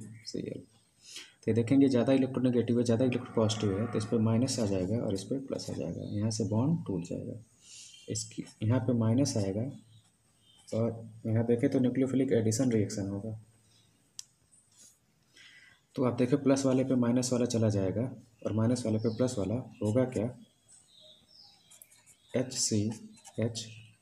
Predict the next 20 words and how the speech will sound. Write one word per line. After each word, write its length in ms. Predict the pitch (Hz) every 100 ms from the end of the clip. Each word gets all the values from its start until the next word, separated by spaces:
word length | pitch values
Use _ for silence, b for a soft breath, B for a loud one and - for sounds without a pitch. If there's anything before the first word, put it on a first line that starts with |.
| _ _ _ _ _ _ -
यहाँ 220 | 107 113
पे 120 | 120
आ 40 | 131
जाएगा 220 | 127 127
सी 220 | 123 131
एस 160 | 135 -
थ्री 100 | 95
और 720 | 95 113 - - - - -
यहाँ 100 | 107 110
जो 100 | 107
bond 300 | 110 127 135
O 140 | 123 131
टूटा 220 | 123 110
है 60 | 113
इसके 180 | 110 131
ऊपर 180 | 127 123
आ 60 |
जाएगा 260 | 113 110 113 -
एम 140 | 113 120
जी 180 | 101